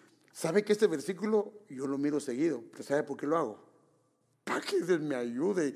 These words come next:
y no se me olvide, hermano. No me gusta, pero, pero lo miro de vez en cuando y lo miro para que no se me olvide lo que debo de hacer y para que yo tenga cuidado. Pero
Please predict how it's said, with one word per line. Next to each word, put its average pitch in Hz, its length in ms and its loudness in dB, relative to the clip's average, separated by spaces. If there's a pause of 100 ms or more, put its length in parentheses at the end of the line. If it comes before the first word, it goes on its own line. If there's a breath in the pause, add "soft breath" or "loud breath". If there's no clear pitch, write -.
(340 loud breath)
y 165 40 -2 (200)
no - 100 4
se 170 200 6
me 143 120 0
olvide, 127 480 -4
hermano. 381 460 -8 (560 loud breath)
No 202 240 4
me 240 140 10
gusta, 214 420 4
pero, 135 400 0
pero 131 240 2
lo 131 180 0
miro 277 440 6
de 220 120 4
vez 214 200 2
en 226 160 0
cuando 247 440 2 (460 loud breath)
y 185 180 6
lo - 140 2
miro 226 340 10
para 185 260 6
que 151 280 2
no 165 160 0
se 240 180 6
me 233 120 2
olvide 240 500 6
lo 180 180 -2
que 143 120 2
debo 196 280 2
de 190 80 0
hacer 220 360 2 (340 loud breath)
y 185 100 2
para 151 260 4
que 143 140 4
yo 180 120 4
tenga 214 280 6
cuidado. 175 760 0 (200)
Pero 131 260 0